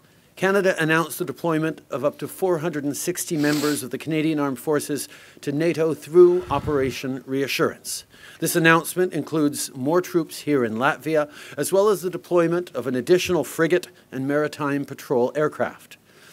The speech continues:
A total of five hundred and forty caf personnel are now deployed here in Latvia, and approximately a hundred and thirty more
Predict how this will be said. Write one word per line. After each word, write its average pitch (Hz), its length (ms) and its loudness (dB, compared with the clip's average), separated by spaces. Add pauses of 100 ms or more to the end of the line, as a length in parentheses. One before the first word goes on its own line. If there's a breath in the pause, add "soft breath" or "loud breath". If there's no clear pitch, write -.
(220 loud breath)
A 131 40 -6
total 180 340 2
of 151 120 0
five 175 520 -4
hundred 160 280 -4
and 151 120 -8
forty 131 420 -2 (340 soft breath)
caf 151 340 -2
personnel 135 720 -2
are 131 140 -4
now 143 200 2
deployed 147 520 0
here 156 200 4
in 123 100 2
Latvia, 143 520 2 (300 loud breath)
and 135 100 -4
approximately 165 720 -2
a 139 60 0
hundred 165 360 -6
and 156 120 -8
thirty 147 320 -4
more 147 340 2